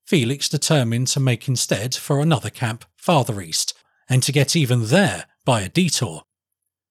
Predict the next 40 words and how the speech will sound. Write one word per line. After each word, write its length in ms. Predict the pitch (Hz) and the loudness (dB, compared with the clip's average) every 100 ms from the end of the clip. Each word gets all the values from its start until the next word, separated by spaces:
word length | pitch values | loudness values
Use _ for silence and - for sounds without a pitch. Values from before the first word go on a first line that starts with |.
| _ _ _ _ _ _ _ _ | _ _ _ _ _ _ _ _
Bitterly, 480 | - - 120 107 180 _ _ | 0 2 0 -2 -6 _ _
he 120 | 185 | 0
reproached 480 | 170 - 170 113 - | 2 2 0 0 0
himself 380 | 127 110 123 107 | 0 0 -2 -4
for 140 | - | -4
his 180 | 110 110 | -2 -2
folly 380 | - 151 101 104 | 0 -2 -2 -4
in 160 | 120 | -2
leaving 340 | 135 120 104 104 | -2 -2 -4 -6
the 80 | |
camp, 380 | 113 - 139 - _ - | -6 -2 -2 -4 _ 0
knowing 380 | 151 208 113 98 | 4 4 0 -4
that 140 | 123 | -4
gypsies 420 | - - - 113 | -4 -2 -2 -2
were 160 | 123 120 | -2 -2
about, 420 | 120 208 82 - _ | 0 -2 -2 -10 _
with 160 | - 110 | -4 2
no 340 | 135 185 202 | 4 4 2
other 220 | 196 160 160 | 2 0 0
weapon 400 | 123 - 139 117 | -2 -2 -4 0
than 220 | 120 110 | -2 -2
the 80 | 110 | -2
bow. 360 | 156 104 76 _ _ _ _ _ _ _ _ - | 0 0 -4 _ _ _ _ _ _ _ _ 0
The 120 | 190 | 4
knife 420 | 156 117 160 - | 4 2 -2 -2
at 200 | 123 104 | -4 -2
his 240 | 139 110 | 0 0
belt 400 | 117 87 135 143 | -2 -4 -4 -4
was 160 | 147 147 | -2 -2
practically 600 | - - - - - 139 | -4 -12 -8 -8 -4 0
no 320 | 139 143 156 | 4 6 4
weapon 300 | 135 113 - | 0 -6 -2
at 180 | 151 - | -2 0
all, 260 | 247 104 82 _ _ - | 0 0 -4 _ _ -6
useful 460 | 156 143 - 156 147 | -2 -2 0 -2 0
only 300 | 135 104 107 | 0 0 -4
in 120 | 107 | -4
the 80 | 110 | -2
last 360 | 135 - - | -2 -2 -6
extremity. 640 | 117 - 180 143 - 101 | -4 -2 -2 -2 -2 -6